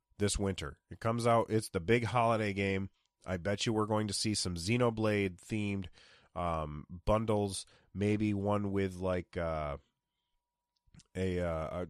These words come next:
different colored Joy-Cons or a, a Switch dock that has the, uh, like, the Xenoblade.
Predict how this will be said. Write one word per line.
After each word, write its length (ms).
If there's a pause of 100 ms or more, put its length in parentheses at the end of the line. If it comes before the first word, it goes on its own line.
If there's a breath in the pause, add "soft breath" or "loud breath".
different 300
colored 380
Joy-Cons 720 (400 loud breath)
or 380
a, 220 (160)
a 240
Switch 440
dock 420
that 160
has 500
the, 300
uh, 360
like, 240
the 80
Xenoblade. 840